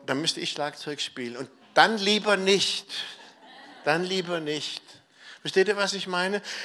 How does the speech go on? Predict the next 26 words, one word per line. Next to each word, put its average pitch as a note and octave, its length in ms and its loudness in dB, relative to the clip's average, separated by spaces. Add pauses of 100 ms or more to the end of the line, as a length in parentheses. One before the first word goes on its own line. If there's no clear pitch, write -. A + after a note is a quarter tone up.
(140)
Wenn F3 140 4
wir F#3+ 80 6
eine G3 120 4
Küchenleitung G#3 760 4
mit F#3 200 2
Geschmacksverirrung F#3 1160 2
berufen, D3+ 760 0 (200)
wäre D#3+ 180 4
ein D#3+ 140 -2
Drama. D#3+ 720 4 (1400)
Und D3 60 0
wir - 20 2
haben F3 100 0
so G3 100 -2
viele G3 200 -4
tolle G#3 240 -6
Jobs G#3 400 -4
in F#3 80 -4
der F3+ 100 -2
Gemeinde, D#3 400 -6
so D#3+ 140 -10
viele D#3+ 160 -6
Aufgaben, D#3 480 -6
so D3+ 160 -8
viele D3+ 160 -10
Berufungen. D3+ 500 -8